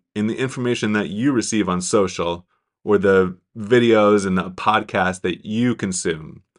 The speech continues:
What about them is, do you find inspiring?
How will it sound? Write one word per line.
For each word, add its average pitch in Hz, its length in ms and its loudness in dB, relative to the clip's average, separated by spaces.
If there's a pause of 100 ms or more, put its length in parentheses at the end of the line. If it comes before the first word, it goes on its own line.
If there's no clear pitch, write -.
(420)
What 120 260 4
about 131 360 4
them 90 500 -2 (100)
is, 92 480 0
do - 180 -8
you 107 120 0
find 98 340 -2
inspiring? 90 880 -4